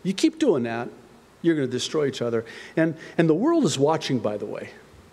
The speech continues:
The world watches us, and they read us like a letter. We are living epistles. How does your epistle le-,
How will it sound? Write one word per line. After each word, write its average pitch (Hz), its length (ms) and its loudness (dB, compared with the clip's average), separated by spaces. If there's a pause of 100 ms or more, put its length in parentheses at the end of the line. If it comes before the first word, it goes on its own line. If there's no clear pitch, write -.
(1600)
The 143 100 4
world 233 400 2
watches 160 720 0
us, - 680 -4 (840)
and 185 380 4 (640)
they 180 300 4
read 233 520 2
us 170 360 2
like 185 240 4
a 196 60 4
letter. 190 520 2 (540)
We 233 160 6
are 208 160 4
living 208 640 2
epistles. 208 600 0 (100)
How 233 160 4
does 233 240 0
your 302 120 4
epistle 147 500 2
le-, 120 240 -2